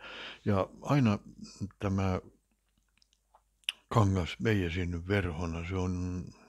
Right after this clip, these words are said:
se on jäänyt merkitsemättä.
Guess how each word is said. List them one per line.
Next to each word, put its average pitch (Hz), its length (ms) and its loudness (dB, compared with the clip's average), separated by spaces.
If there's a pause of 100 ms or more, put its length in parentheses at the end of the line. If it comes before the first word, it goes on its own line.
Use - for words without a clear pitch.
(1300)
se 139 60 -4
on 117 160 -2
jäänyt 104 380 2
merkitsemättä. 92 880 -2